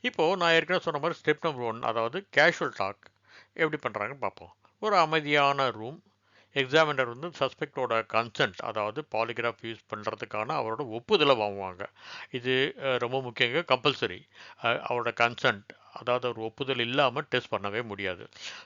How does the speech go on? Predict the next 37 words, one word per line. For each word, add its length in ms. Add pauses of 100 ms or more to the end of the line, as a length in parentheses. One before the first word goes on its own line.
(120)
சந்தேகப்படும் 480
நபரை 260
கட்டாயப்படுத்தி 720
அதை 220
எடுக்கவும் 360
முடியாது. 540 (320)
அதுவும் 320
ஐடியலா 400
ஒரு 300 (180)
மேஜிஸ்ட்ரேட் 500 (100)
முன்னாடி 340
தான் 240 (300)
அந்த 220
ஒப்புதல் 340
வாங்க 220
முடியும். 380 (460)
ஸ்டெப் 420
நம்பர் 240
ஒன் 120
வந்து 180
ஒரு 200 (100)
ஃப்ரெண்ட்லி 280
கான்வர்சேஷனா 600
தான் 140
இருக்கும். 320 (280)
எக்ஸாமினர் 420
ரொம்ப 320
சாஃப்ட் 340
வாய்ஸ்ல 300
தான் 160
பேசுவாரு. 500 (360)
அ, 300 (100)
க்ளோஸ் 300
எண்டட் 280
கொஸ்டின்ஸ் 340
தான் 220
எப்பவுமே 240